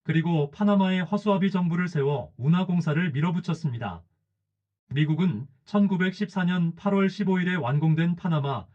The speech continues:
운하의 운영권을 천구백구십구 년까지 가지고 있었습니다.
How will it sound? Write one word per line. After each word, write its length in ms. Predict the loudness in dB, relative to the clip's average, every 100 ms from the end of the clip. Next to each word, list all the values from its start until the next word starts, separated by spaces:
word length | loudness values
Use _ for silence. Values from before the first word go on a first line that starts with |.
| -4
운하의 360 | 0 2 2
운영권을 680 | 2 2 2 0 0 -2 -4 _
천구백구십구 920 | -4 0 2 2 -2 -2 -4 -4 0 0
년까지 440 | 0 -2 -2 0
가지고 320 | -2 0 0
있었습니다. 640 | 0 -2 -6 -8 -8 -10